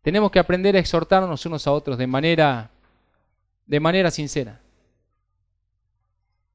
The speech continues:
Y decir, "Es cierto. Reconozco que mi corazón es duro, pero le ruego al Señor que me lo cambie,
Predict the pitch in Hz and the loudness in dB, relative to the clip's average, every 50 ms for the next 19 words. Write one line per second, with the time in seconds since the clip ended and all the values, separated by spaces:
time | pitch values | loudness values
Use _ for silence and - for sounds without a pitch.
0 | _ _ _ _ _ _ _ _ _ - 131 135 135 - - 180 180 190 185 - | _ _ _ _ _ _ _ _ _ -6 -4 -4 -2 0 2 2 2 2 0 -2
1 | - 190 190 180 - - - - _ _ _ _ _ _ _ _ _ _ _ _ | -2 -2 -2 -4 -6 -12 -20 -20 _ _ _ _ _ _ _ _ _ _ _ _
2 | _ _ _ _ _ _ _ _ _ _ _ _ _ _ - - _ - - _ | _ _ _ _ _ _ _ _ _ _ _ _ _ _ -20 -20 _ -20 -20 _
3 | _ _ _ _ _ - - 160 - - 185 208 214 208 - 185 - 170 160 156 | _ _ _ _ _ 0 0 2 4 4 4 4 4 4 2 0 0 0 -2 -2
4 | 143 - 160 147 147 139 - 180 170 160 147 131 156 156 147 113 - _ _ _ | -2 -2 0 0 0 0 -2 -4 -4 -4 -4 -2 -4 -4 -4 -6 -12 _ _ _
5 | _ _ _ _ _ _ _ _ _ _ _ _ _ _ _ _ _ _ _ _ | _ _ _ _ _ _ _ _ _ _ _ _ _ _ _ _ _ _ _ _
6 | _ _ _ _ _ _ _ _ _ _ _ _ _ - 143 135 135 139 131 123 | _ _ _ _ _ _ _ _ _ _ _ _ _ -8 -6 -6 -4 -6 -4 -2
7 | 151 165 160 147 131 - 143 139 151 156 147 135 143 131 127 120 117 - 135 131 | -2 0 0 0 -2 -2 -6 -4 -4 -6 -6 -6 -8 -8 -6 -6 -8 -8 -8 -10
8 | 123 113 107 110 | -10 -10 -14 -18